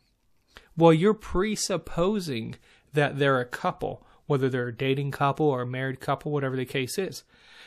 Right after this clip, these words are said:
Now, it could be that they just met and they're just walking to the same coffee shop, or that they're just traveling partners and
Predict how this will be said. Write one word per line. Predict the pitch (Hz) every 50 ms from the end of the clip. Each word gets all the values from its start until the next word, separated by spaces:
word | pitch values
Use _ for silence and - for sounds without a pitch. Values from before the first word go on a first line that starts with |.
| - -
Now, | 160 147
it | - -
could | - 190 - -
be | 156 143 135
that | 135 135 123
they | - 143 143
just | 135 139 131 120 120 120
met | 127 139 165 175 151 -
and | 143 131
they're | 135 139 131
just | 135 131 113
walking | 120 131 135 139 - 143 135
to | - 147
the | 127 120
same | - 139 131 120 117
coffee | - 131 139 - 135 123
shop, | - - 113 113 113 - - - - - - - - -
or | - 170 160 151
that | 143 151 147 143 135 - -
they're | 151 151 151
just | 143 156 135 - -
traveling | - - 151 156 175 196 185 156 135
partners | 117 - 147 139 135 156 151 151 156 156 143 - 143
and | 135 131 131 131